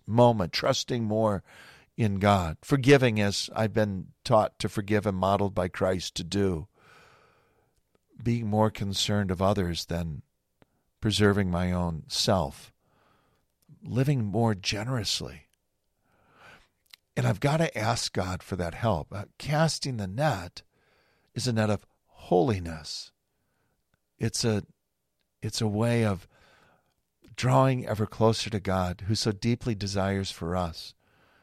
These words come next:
to draw near him. What if this year were fundamentally about that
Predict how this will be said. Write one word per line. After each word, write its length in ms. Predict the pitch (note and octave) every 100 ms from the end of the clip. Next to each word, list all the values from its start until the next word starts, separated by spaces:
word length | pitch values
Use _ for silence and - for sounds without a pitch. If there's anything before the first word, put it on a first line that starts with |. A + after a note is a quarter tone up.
| _ -
to 100 | A2+
draw 240 | A2 G2+
near 240 | F#2 F#2+
him. 480 | F2 A2 G#2 C#2+ D2+ - _ _ _ _ _ _ - _ - - -
What 140 | C#3
if 100 | G3
this 280 | G#3 F3 -
year 520 | G2 G#2 A2+ E2+ D#2 - _ _ _ _ _ _ _ _ -
were 80 |
fundamentally 760 | G#2 - - D3+ C3+ C3 C#3+ G#2+
about 460 | F#2 F2+ G#2 G2 -
that 300 | G2 F2+